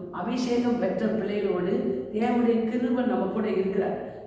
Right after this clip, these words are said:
கிருபையா இருக்கிறார். அந்த அபிஷேகத்தை நாம் பயன்படுத்தணும். தாவீது வாழ்க்கையிலே அந்த அபிஷேகத்தை பெற்றுக்கொண்டு ஆண்டவருக்காக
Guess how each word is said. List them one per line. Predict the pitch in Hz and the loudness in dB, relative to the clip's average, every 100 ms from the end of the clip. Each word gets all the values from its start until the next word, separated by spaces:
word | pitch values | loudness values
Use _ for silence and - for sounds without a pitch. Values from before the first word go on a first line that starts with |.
| - | -8
கிருபையா | 254 269 277 254 254 | -2 0 2 2 2
இருக்கிறார். | 208 202 190 180 190 | 2 2 0 0 -2
அந்த | 170 180 | -2 -2
அபிஷேகத்தை | 180 - 247 - 220 208 208 214 | 0 0 0 0 0 2 0 2
நாம் | 190 185 185 170 | 2 2 0 0
பயன்படுத்தணும். | 202 233 185 180 175 170 - - - - | 0 2 2 0 0 0 -2 -6 -8 -10
தாவீது | - 214 254 254 - 233 | -2 2 2 2 0 2
வாழ்க்கையிலே | 208 220 214 220 208 247 - - - | 2 2 2 2 0 0 -2 -4 -6
அந்த | - 214 | -4 0
அபிஷேகத்தை | 202 220 254 247 233 233 220 214 | 2 2 0 0 2 4 4 2
பெற்றுக்கொண்டு | 196 190 196 190 190 220 233 | 2 2 0 0 2 2 2
ஆண்டவருக்காக | - 220 220 208 202 185 180 175 | 2 2 2 2 0 -2 -2 0